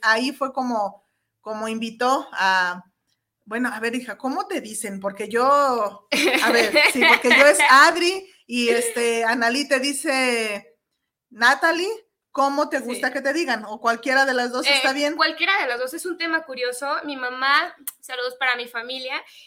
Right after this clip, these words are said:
Speaker 2: eh, se llama Adriana, entonces para mi familia siempre, siempre yo voy a ser Natalie porque Adriana es mi mamá.
Speaker 1: Ah, ok.
Speaker 2: Entonces,
Speaker 1: ¿Y con
Speaker 2: eh,
Speaker 1: la familia política?
Speaker 2: También, sí,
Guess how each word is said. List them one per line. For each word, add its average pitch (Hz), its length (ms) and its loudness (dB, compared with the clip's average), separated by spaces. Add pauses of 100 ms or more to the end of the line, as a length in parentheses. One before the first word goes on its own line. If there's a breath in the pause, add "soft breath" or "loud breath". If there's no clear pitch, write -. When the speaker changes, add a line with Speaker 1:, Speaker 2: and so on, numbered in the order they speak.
Speaker 2:
eh, 262 380 0
se 302 120 -6
llama 285 240 0
Adriana, 277 540 0
entonces 262 640 -6
para 254 240 -2
mi 262 140 -12
familia 294 520 -6
siempre, 302 640 -6
siempre 247 400 -12
yo 233 100 -10
voy 226 140 -8
a 226 100 -4
ser 220 220 -14
Natalie 240 460 -12
porque 233 240 -18
Adriana 208 320 -10
es 214 100 -14
mi 254 140 -8
mamá. 240 240 -2
Speaker 1:
Ah, 226 400 2
ok. 202 260 -12
Speaker 2:
Entonces, 285 800 -4 (140)
Speaker 1:
¿Y 262 220 -2
con 240 140 0
Speaker 2:
eh, 233 40 -4
Speaker 1:
la 220 260 0
familia 240 420 -4
política? 285 680 -4 (240)
Speaker 2:
También, 262 560 -2
sí, - 20 -20